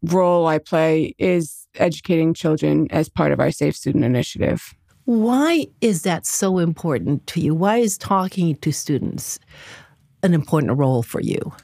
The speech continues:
Speaker 1: Going into the schools and talking with the students is important to me because when I look into their eyes, I can see a younger version of myself.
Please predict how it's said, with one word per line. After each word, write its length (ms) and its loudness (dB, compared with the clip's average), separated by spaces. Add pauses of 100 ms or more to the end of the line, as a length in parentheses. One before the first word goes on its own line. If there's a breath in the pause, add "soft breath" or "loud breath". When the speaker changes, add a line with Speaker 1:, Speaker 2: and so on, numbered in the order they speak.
(840)
Speaker 1:
Going 240 4
into 180 0
the 100 2
schools 460 0
and 100 2
talking 320 2
with 120 2
the 60 2
students 680 0
is 140 -2
important 460 0
to 80 -2
me 160 4
because 460 0
when 160 2
I 140 2
look 200 0
into 220 0
their 160 4
eyes, 460 2
I 120 2
can 140 0
see 180 -2
a 60 4
younger 320 2
version 440 0
of 140 -2
myself. 720 0